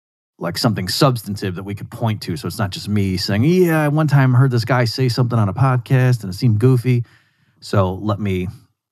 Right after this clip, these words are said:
read you the thing that they found for me. So this is a little bit different. So I'll go ahead and just read this so you guys have an idea, but then I'll tell you more of what I thought, the, the, the way Tim Pool motivated it.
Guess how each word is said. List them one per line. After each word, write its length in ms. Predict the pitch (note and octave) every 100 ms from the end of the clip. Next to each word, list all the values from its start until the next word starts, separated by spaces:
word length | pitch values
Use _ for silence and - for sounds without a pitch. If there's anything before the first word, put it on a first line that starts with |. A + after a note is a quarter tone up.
| _
read 340 | G#2+ A#2 A#2 G#2+
you 80 | G#2+
the 140 | G2
thing 220 | G2 C3+
that 140 | A#2 G#2+
they 140 | G#2+
found 400 | G2 C3 B2 A2
for 140 | A2
me. 140 | F#2+ F2
So 120 | -
this 220 | C#3+ -
is 80 | C#3+
a 60 | B2
little 280 | A#2+ C3
bit 220 | A2+ G#2+ F#2+
different. 260 | A2+ F#2+
So 140 | F2 G2+
I'll 80 |
go 80 | A#2+
ahead 120 | A#2+
and 80 | A2
just 120 | F#2+
read 260 | F#2+ G#2+ F#2+
this 380 | F2+ E2 - - _ _ _ _ _
so 160 | -
you 60 | F#2+
guys 160 | F2+ F#2
have 100 | F2+
an 80 |
idea, 420 | F2+ F2 F#2+ F2+ E2
but 120 | E2+
then 140 | F#2
I'll 80 | F2+
tell 180 | E2+ G2+
you 140 | F2
more 260 | F2 F#2 F2+
of 100 | E2
what 140 | F#2+
I 180 | E2+ F2+
thought, 380 | F#2 G#2+ F2 F2 - _ _ _ -
the, 180 | C3+
the, 180 | C#3 A#2 - _ _ _ -
the 100 | B2+
way 300 | B2 C3+ A#2+
Tim 260 | - A#2
Pool 300 | G2+ C#3 C3
motivated 560 | A2 G2+ F#2 F2+ F#2 F2
it. 220 | F2 F#2